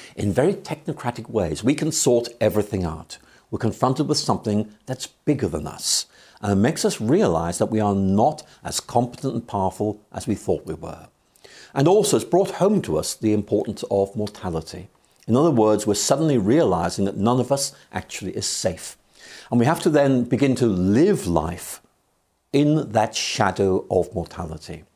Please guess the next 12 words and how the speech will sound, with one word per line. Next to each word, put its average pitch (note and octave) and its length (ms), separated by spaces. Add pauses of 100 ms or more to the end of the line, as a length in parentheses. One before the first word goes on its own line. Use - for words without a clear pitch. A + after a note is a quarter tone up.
(460)
And B2+ 120
of C3+ 120
course, C#3+ 240
that C#3+ 200
is B2 100
a A#2 80
very C3 360
Christian A2 460
theme. F#2+ 560 (340)
It's G#2+ 120
about F#2+ 280
living C3+ 640